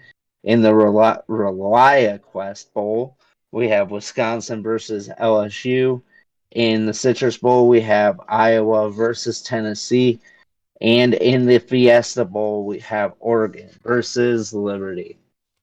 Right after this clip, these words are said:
Jesus, so many bowls. I can't wait to watch them all.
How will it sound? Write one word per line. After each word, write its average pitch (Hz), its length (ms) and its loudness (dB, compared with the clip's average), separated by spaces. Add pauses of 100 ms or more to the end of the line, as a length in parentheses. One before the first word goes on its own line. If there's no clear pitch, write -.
(160)
Jesus, 107 460 -6
so 107 220 2
many 104 260 2
bowls. 98 580 0 (260)
I 113 60 -8
can't 92 220 -2
wait 101 200 -4
to 98 80 -8
watch 95 280 -4
them 98 120 -8
all. 95 360 -6